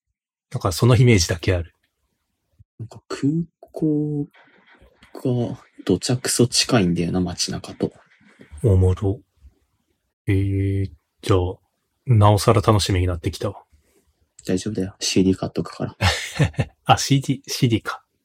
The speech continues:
Speaker 1: え？外れないよね。
Speaker 2: あー、武蔵野の森はさすがに外れなさそうだけど、西日本総合展示場がでかいのかどうか。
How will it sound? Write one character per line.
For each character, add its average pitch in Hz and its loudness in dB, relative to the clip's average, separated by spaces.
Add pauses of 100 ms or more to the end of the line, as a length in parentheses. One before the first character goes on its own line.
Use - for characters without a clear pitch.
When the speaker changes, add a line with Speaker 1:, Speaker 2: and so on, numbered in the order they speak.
(280)
Speaker 1:
え？ 110 2 (460)
外 101 4
れ 143 4
な 170 2
い 113 2
よ 95 0
ね。 90 -4 (580)
Speaker 2:
あ 101 -10
ー、 85 -8
武 90 0
蔵 - -2 (240)
野 220 4
の 214 4
森 208 4
は 202 4
さ 180 -2
す - -6
が 165 4
に 160 6
外 139 0
れ 131 4
な 123 2
さ - -6
そ 120 2
う 110 4
だ 110 2
け 87 -2
ど、 90 -6 (840)
西 - -4
日 143 4
本 123 -2
総 110 2
合 110 2
展 107 0
示 104 -2
場 98 4 (240)
が 98 -4 (120)
で 87 0
か 131 -2
い - 0
の - -8
か - -8
ど - -12
う - -14
か。 - -18